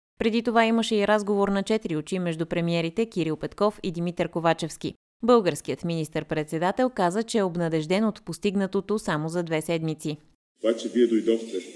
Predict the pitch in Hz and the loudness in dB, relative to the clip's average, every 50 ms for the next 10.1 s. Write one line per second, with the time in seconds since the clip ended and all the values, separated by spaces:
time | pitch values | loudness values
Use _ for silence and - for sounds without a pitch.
0 | - - - - 123 123 120 123 123 113 113 120 117 110 107 107 104 104 110 113 | -20 -20 -4 2 4 4 4 4 4 4 6 6 6 6 4 2 2 2 2 2
1 | 113 - 113 - 82 - - - - - - - 101 - - - 139 - - - | 2 2 -2 -6 -6 -8 -10 -12 -14 -14 -10 -8 -8 -8 -2 0 2 2 2 0
2 | - - - - 117 110 101 - - - - - - 107 123 123 120 120 110 110 | -4 -4 2 6 6 6 6 4 -2 -8 -12 -8 2 6 8 8 10 8 6 4
3 | - - 113 110 110 113 110 110 113 110 - 107 101 95 95 95 92 92 - 101 | 0 -2 -2 0 0 0 -2 -2 -4 -6 -6 -6 -4 -2 -2 -2 -2 0 2 2
4 | 101 101 - 104 98 95 90 - 87 - - 110 104 101 101 90 - - - - | 2 2 0 0 0 0 0 -2 -4 -2 0 2 4 4 4 4 4 2 2 0
5 | - - - - - - - - 110 117 120 - - 117 101 101 98 98 101 98 | -4 -10 -10 -8 -8 -6 -2 2 2 2 2 2 2 2 2 4 4 4 4 2
6 | - - 113 117 123 127 - - - - - - - 107 98 104 120 131 127 131 | 0 0 2 2 2 2 0 -4 -10 -16 -16 -12 -10 -10 -8 -4 0 2 2 2
7 | 131 117 117 107 - 127 139 135 - 139 120 107 - 120 123 - 117 - - 120 | 2 0 -4 -4 2 4 4 4 6 4 2 2 2 -2 -4 -2 -4 -4 -4 -4
8 | 117 - 123 120 - 123 117 - - - - - - - - 135 127 113 123 110 | -4 -4 -6 -4 -4 -4 -4 -6 -8 -14 -18 -20 -4 6 6 8 8 8 4 0
9 | 110 104 - 131 120 120 123 123 - - 120 113 - - - - 107 113 113 - | 0 0 4 4 6 6 6 4 2 0 -4 -6 -6 -10 -10 -4 -2 -2 -2 -2
10 | - - | -6 -12